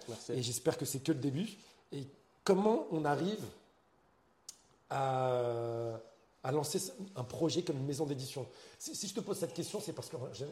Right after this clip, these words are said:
Speaker 2: en général, les gens, surtout avec, dans, dans le monde actuel, et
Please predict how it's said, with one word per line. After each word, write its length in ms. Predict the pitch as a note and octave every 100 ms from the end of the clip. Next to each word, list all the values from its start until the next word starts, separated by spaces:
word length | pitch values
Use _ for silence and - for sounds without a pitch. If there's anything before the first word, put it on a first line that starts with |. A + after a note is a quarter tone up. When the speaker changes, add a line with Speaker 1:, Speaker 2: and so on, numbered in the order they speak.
| -
Speaker 2:
en 60 |
général, 360 | A2+ C3 C3 D3
les 80 | B2+
gens, 120 | B2
surtout 380 | - - - E3
avec, 160 | B2 B2+ -
dans, 280 | C3 C3+ B2+ - - - -
dans 120 | B2
le 100 | B2+
monde 180 | D3+ D3
actuel, 480 | - - D3 F#3 - - - - - - - - - -
et 320 | C3+ C3+ C3+